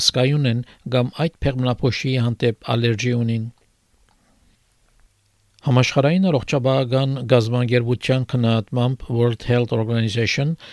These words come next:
մկլոդությունը գոյություն ունի ավստրալիական տոներու հիսուն առ հարյուրի մեջ և կրնա լուրջ առողջապահական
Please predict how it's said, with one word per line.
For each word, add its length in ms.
մկլոդությունը 720
գոյություն 500
ունի 220
ավստրալիական 720
տոներու 400
հիսուն 340
առ 140
հարյուրի 400
մեջ 260
և 220
կրնա 220
լուրջ 340
առողջապահական 800